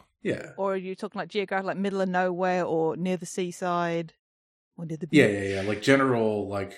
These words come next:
Speaker 1: we, are we coastal? Are we, like, middle, middle of country situation? Like, are there a lot of roads around? Is this kinda just out in the sticks?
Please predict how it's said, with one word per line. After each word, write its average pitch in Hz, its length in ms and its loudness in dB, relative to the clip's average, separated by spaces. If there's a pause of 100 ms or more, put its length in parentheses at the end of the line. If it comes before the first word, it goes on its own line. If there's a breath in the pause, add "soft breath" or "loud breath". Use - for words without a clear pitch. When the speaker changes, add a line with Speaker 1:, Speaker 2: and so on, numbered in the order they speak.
Speaker 1:
we, 98 220 -10
are - 100 -10
we - 80 -14
coastal? 135 920 2
Are - 80 -10
we, - 120 -12
like, - 300 -12 (280)
middle, 95 560 -8
middle 110 420 2
of - 200 -8
country 120 420 0
situation? 113 840 0
Like, - 260 -12 (680)
are - 80 -4
there - 140 -6
a - 80 -12
lot - 160 -10
of - 80 -16
roads 110 260 4
around? 104 560 0
Is - 160 -10
this 95 180 -8
kinda 95 320 -14
just - 240 -12 (140)
out 98 120 -10
in - 40 -20
the - 60 -14
sticks? - 680 -4